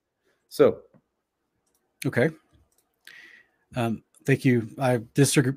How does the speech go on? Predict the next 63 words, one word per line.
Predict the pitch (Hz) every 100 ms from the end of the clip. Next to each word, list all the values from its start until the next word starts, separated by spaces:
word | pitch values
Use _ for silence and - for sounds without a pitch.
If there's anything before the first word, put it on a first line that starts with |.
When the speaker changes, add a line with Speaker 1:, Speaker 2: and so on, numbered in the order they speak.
| 143
Speaker 2:
respectfully | 139 - 147 147
disagree. | 135 139 143 131 104
I |
think | 120 117
that's | 120 -
your |
interpretation. | 117 127 120 113 131 131 165 135
I |
think | 113 123
you're | 123
taking | 120 127 117
liberties | 113 127 135 120
with | 120 120
the | 131 117
idea | 110 120 123
of | 123 110 101
what | 117
it | 117
means | 120 120
to | -
know | 120 113
God. | 110 113 170 -
Speaker 1:
<laughs> | - - - 196 - 196 - - 147
Speaker 2:
And | 123 113
Speaker 1:
Okay. | 135 135 156 156
Speaker 2:
sure. | - - 196 160 - -
You, | 151 156
and | 160
I'll | 143
put | 139 160
it |
on | 165
Speaker 1:
Yeah, | -
Speaker 2:
screen | 180 175
for | 151 127
us | -
Speaker 1:
okay. | 143
Speaker 2:
why | 135
I | 131
think | 170 -
Speaker 1:
Beautiful. | -
Speaker 2:
that, | 107
okay? | - 131 156 _ _ _ _ _ -
So | 143
in | 123
First | 117 156
John | 156 151 139
two, | 156 160 180 - _ _ -
three | 147 143
through | 143
six, | 120 175 180
he | 135
says, | 131 127
"By | 131 127
this | 175 -
we | 156
know | 139 143
that | 127
we've | 123
come | - 139
to |
know | 131 151
him, | 104 95